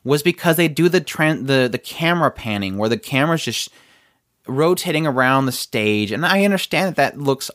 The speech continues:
really appealing to wanna do that shot. And I know that that would be, that would kill, like, five hundred animators to, to animate just five seconds of a camera rotating around the characters dancing. I mean, that's in-,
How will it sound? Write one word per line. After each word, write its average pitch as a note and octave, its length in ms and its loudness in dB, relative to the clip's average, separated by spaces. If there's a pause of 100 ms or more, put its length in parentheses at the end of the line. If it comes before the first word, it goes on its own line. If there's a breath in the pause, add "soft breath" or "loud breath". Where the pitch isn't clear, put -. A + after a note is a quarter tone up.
(120)
really C#3 360 0
appealing C#3+ 580 -4
to G#2+ 80 -4
wanna A#2+ 240 -2
do B2+ 120 -4
that A#2 200 -4
shot. C#3 280 0
And A2 100 -2
I - 20 0
know E3 160 0
that G3 140 -2
that F#3 140 0
would E3 120 -4
be, E3+ 240 -2 (720 soft breath)
that A#3 220 0
would C#4 160 -2
kill, G3 480 0
like, B2+ 280 0
five F3 300 0
hundred E3+ 220 0
animators C#3+ 440 0
to, A2 120 -6 (140)
to C#3 180 -4
animate C3+ 340 0
just B2 220 -4
five D#3 420 -2
seconds D3 360 -4
of A#2+ 120 -8
a A#2+ 120 0 (160)
camera D#3 440 -2
rotating C3 540 0
around A#2+ 300 0
the A#2 60 -4
characters A#2 460 -2
dancing. G#2 580 -6 (300 soft breath)
I - 80 0
mean, C3+ 140 4
that's D3 260 -2
in-, B2 180 -6